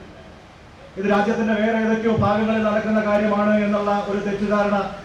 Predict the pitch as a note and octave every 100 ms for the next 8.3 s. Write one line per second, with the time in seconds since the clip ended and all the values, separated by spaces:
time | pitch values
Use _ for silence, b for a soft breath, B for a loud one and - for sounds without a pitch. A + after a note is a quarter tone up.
0 | - - - - - - - G3+ G#3+ A#3
1 | A#3+ A3 A3+ A3 G#3+ G3+ - G3+ G#3+ G#3
2 | G3+ F#3+ G#3 G#3 G#3 F#3+ E3+ C3+ - -
3 | - - - - - - - - - F3
4 | A3+ G#3+ A#3 B3 A#3+ B3 A3+ A#3+ B3 A#3
5 | A#3 A#3+ A3+ G#3+ - - - - - -
6 | - - - - - - - E3+ A#3+ B3
7 | A#3 A#3 B3 A#3 A#3 B3 B3 B3 A#3+ A3
8 | G#3 A#3+